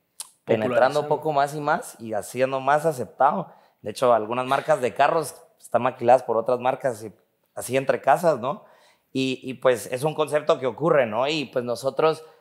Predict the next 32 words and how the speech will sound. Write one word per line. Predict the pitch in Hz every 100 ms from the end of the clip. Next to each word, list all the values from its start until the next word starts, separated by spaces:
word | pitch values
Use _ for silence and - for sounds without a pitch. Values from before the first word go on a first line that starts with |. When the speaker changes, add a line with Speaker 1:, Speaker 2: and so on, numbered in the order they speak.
| _ 135
Speaker 1:
visualizamos | 135 147 135 113 135 160 156
que | 131
esto | - 165
nos | 160
ayudaba | 160 123 120 147 143 -
aquí | 104 - 151
a | 143
estos | 143 147 135
factores, | 131 - 139 123 104
¿no? | 107 131
Que | 139 113
lo, | 107 110
lo, | 110
se | 113 - 127
los | 123 117
voy | 131
a |
ir | 143
a, | 135 - - - _
lo, | - 123
voy | 139
a |
regresar | 170 180 131 139
a | 156
esto | 165
al | 165
final, | 131 120 123 104 - _ _ _ -
pero | 131 127 110 - - _ _ _ _ -
nos | 135 135
dimos | 151 160
cuenta, | - 156 160 165
pues, | 135 117